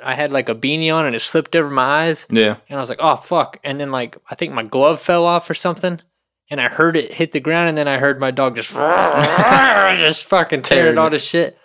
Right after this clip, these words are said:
Speaker 1: And I started laughing my ass off,
Speaker 2: <laughs>
Speaker 1: but I was also about to fall out of the tree, and I was like, "Oh, God." <laughs> Uh, and just fucking pissed all over myself. And, uh, I went walking in the house,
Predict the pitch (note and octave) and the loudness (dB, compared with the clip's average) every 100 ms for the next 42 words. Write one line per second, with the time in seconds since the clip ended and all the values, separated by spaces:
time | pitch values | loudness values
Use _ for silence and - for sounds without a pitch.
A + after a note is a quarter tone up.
0 | _ _ E3+ D#3+ - F3+ F3 D3+ E3 F3 | _ _ -2 -2 0 0 0 2 2 0
1 | E3+ D#3+ E3 E3+ - F#3 F#3 D#3+ - D3+ | -2 -4 -2 -2 0 0 0 -2 -6 -10
2 | - _ F#3 F3 D3+ D#3+ E3 - D#3+ D#3+ | -12 _ 0 2 4 2 2 0 0 0
3 | C3+ - E3+ E3+ D#3+ C#3 F3+ F3 E3+ F3 | 0 0 2 2 0 -2 -2 -2 0 2
4 | G3+ G#3 G#3+ G#3 F3+ C#3 - A3 G3+ - | 2 4 4 4 2 -2 -2 0 2 0
5 | G3 G3 F3+ - _ _ _ - A3+ A3+ | 2 2 2 -6 _ _ _ -2 4 6
6 | A3+ G#3+ G3 E3+ - - - C#3+ - A#2+ | 6 6 4 2 0 -8 -6 -4 -6 -12
7 | _ _ D#3 D3 - C3 B2+ B2+ B2+ - | _ _ -6 -4 -2 0 -2 -4 -6 -2
8 | C3+ A#2+ - - - - - _ B2 B2 | -2 -2 -6 -20 -20 -20 -20 _ -8 -4
9 | B2 A#2+ A2+ - _ _ _ _ C3 C#3 | -2 0 -2 -6 _ _ _ _ 0 2
10 | C3 C3+ C#3 C#3 C#3 C3+ C#3 D3 C#3+ - | 4 2 2 0 -2 -2 0 0 -2 -8